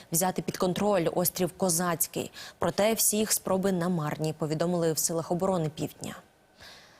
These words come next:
Яка нині ситуація на півдні, дізнаємося докладно у нашої кореспондентки Єлизавети Кротик. Вона з нами на прямому зв'язку. Вітаю, Єлизавето.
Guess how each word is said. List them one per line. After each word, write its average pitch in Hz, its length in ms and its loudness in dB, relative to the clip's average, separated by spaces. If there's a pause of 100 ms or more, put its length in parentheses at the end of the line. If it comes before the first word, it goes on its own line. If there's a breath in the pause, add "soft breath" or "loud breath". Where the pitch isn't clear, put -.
(280 loud breath)
Яка 247 200 2
нині 240 220 4
ситуація 170 680 0
на 160 120 0
півдні, 226 340 2
дізнаємося 175 640 0
докладно 175 600 0
у 165 40 2
нашої 165 300 0
кореспондентки 190 720 0
Єлизавети 185 520 2
Кротик. 202 420 -2 (280 loud breath)
Вона 175 300 0
з 165 100 0
нами 170 200 0
на 170 180 0
прямому 160 400 0
зв'язку. 147 420 -2 (880 loud breath)
Вітаю, 165 320 0
Єлизавето. 160 760 0